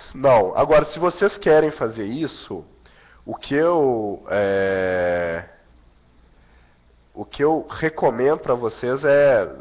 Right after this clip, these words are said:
logarem, deixarem as pessoas logarem pelo Facebook. Pe-,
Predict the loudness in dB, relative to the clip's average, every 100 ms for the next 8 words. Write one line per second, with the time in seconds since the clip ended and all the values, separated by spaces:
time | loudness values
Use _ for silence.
0 | -12 -2 0 4 4 4 2 -2 -2 2
1 | 2 2 -2 -8 -2 0 2 4 4 2
2 | -6 -8 -10 -10 -10 -8 -8 -10 -12 -10